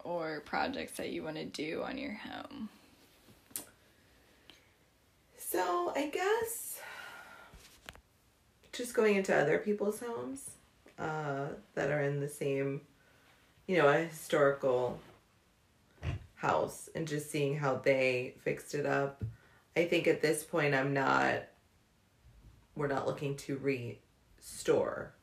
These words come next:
Speaker 2: but yet to be functional. So, um, taking an older home and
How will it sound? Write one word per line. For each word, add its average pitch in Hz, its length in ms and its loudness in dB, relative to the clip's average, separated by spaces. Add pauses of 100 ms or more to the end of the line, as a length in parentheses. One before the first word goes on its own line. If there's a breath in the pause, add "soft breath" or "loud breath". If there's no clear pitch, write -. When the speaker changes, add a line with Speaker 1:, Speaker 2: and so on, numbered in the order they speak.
(160)
Speaker 2:
but 131 200 2
yet 123 380 0
to - 500 -2 (600 soft breath)
be 127 200 -6
functional. - 800 -6
So, 120 560 0 (680 loud breath)
um, 143 280 0
taking 143 720 -2
an 147 140 -4
older 139 340 0
home 127 460 -4
and 120 440 -4